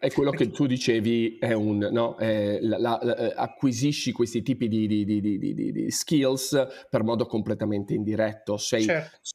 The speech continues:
Speaker 1: sei, sei, sei, eh, completamente circondato da un certo ambiente e poi tu sei il risultato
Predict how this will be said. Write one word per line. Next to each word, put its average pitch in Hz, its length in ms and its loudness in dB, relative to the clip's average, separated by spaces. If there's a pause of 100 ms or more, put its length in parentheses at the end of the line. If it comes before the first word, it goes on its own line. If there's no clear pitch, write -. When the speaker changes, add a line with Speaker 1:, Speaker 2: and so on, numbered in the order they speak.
(120)
Speaker 1:
sei, 117 460 0
sei, 107 200 0
sei, 107 360 0
eh, 104 340 0
completamente 117 560 0
circondato 113 640 0
da 104 80 0
un 98 100 -2
certo 110 280 -2
ambiente 113 420 0
e 104 60 0
poi 113 200 0
tu 120 120 -4
sei 110 220 -2
il 107 100 -2
risultato 113 880 0